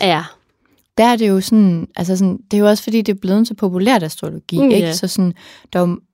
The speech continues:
Speaker 2: de der memes
Speaker 1: <laughs>
Speaker 2: dukker jo op, og så for eksempel, altså lad os nu sige, vi kan jo ikke undgå, hvis vi kigger på et, et Pisces fiskememe,
Speaker 1: Mm-mm.
Speaker 2: så er Rihanna over, altså overalt, ikke?
Speaker 1: Ja, det er rigtigt.
Speaker 2: Så sådan, alle
Speaker 1: Ja.
Speaker 2: ved jo,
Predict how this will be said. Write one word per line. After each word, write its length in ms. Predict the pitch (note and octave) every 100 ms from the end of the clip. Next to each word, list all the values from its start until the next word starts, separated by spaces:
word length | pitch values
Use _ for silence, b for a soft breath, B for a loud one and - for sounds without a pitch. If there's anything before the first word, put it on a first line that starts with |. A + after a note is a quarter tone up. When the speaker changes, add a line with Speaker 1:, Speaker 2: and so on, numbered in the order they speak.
| _ -
Speaker 2:
de 40 | F3+
der 120 | F3+
memes 760 | F#3 G3+ A#3+ C4+ D4+ - - A#3+
Speaker 1:
<laughs> 160 | - E4+
Speaker 2:
dukker 180 | F#3 F3
jo 100 | -
op, 180 | E3 E3 _ -
og 100 | F3+
så 140 | - G3
for 80 |
eksempel, 480 | F#3+ F#3+ F3 - D#3 D3 B B B -
altså 140 | F3 -
lad 220 | F3+ E3+
os 100 | F#3
nu 60 |
sige, 160 | F3 G3
vi 60 | F#3
kan 160 | F#3
jo 40 | F#3
ikke 140 | F#3+ F#3
undgå, 420 | G3 G3+ F3+ -
hvis 160 | E3
vi 40 | E3+
kigger 220 | F#3+ F3
på 140 | -
et, 240 | D#3+ D3+ - -
et 140 | E3
Pisces 540 | - E3+ F3+ E3+ D#3 -
fiskememe, 640 | F#3+ F#3+ F3+ D#3+ D#3 D#3+
Speaker 1:
Mm-mm. 300 | - - G3+
Speaker 2:
så 160 | - F3
er 400 | F3 E3 E3+ - _ _ -
Rihanna 400 | D#3+ D3 F3 F3+
over, 220 | D3+ C#3+ - D#3 -
altså 180 | D#3+ E3+
overalt, 460 | E3 D#3 E3+ - -
ikke? 120 | G3
Speaker 1:
Ja, 100 | F3 F3+ F#3
det 60 |
er 60 | E3+
rigtigt. 240 | E3+ -
Speaker 2:
Så 120 | F#3+ F#3
sådan, 260 | F3 E3 - -
alle 200 | F3+ G3
Speaker 1:
Ja. 100 | F#3
Speaker 2:
ved 180 | D#3+ -
jo, 160 | D3